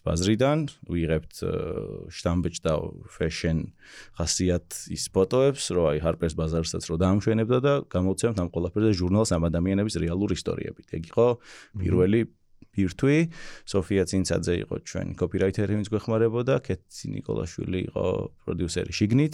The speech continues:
Speaker 1: ანიკო მესხი დავიხმარეთ გარე პროდიუსერად და ყველაზე ისეთი ალბათ ექსტრემალური ამბები მას
Speaker 2: მმ.
Speaker 1: გადახდა ამ პროცესში, ა, და, მ, ა, მ, ლეკო ჭყონია, სვანდეთ ფოტოების გადაღება,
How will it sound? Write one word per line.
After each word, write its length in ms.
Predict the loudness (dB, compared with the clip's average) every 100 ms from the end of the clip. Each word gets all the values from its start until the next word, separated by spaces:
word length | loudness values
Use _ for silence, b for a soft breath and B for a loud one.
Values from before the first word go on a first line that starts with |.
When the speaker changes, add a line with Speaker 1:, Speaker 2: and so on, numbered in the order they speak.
| -2
Speaker 1:
ანიკო 360 | 0 2 2 2
მესხი 280 | 0 -2 -2
დავიხმარეთ 540 | 0 0 -2 -2 -2
გარე 180 | -2 0
პროდიუსერად 500 | 0 -2 0 2 2
და 120 | -2 -2
ყველაზე 340 | -2 0 -2
ისეთი 260 | -2 -2 0
ალბათ 280 | 0 0 -2
ექსტრემალური 560 | 0 0 0 0 0
ამბები 320 | -2 -4 -6 -8 _ _ _ -4
მას 200 | -2 0
Speaker 2:
მმ. 60 |
Speaker 1:
გადახდა 440 | 0 0 0 2 2 4
ამ 160 | 0
პროცესში, 540 | 2 2 2 0 0 0 -2 B B B B
ა, 240 | 0 0
და, 280 | 2 2 2 2
მ, 440 | 0 0 2 4
ა, 120 | 4 4 6 4
მ, 880 | 2 -2 -2 0 0 0 0 -2 -4
ლეკო 400 | 2 2 4 2
ჭყონია, 540 | 0 2 4 4 4 4 0 B B B
სვანდეთ 680 | _ -2 2 4 4 2 2
ფოტოების 380 | 2 4 2 2
გადაღება, 500 | 2 2 2 4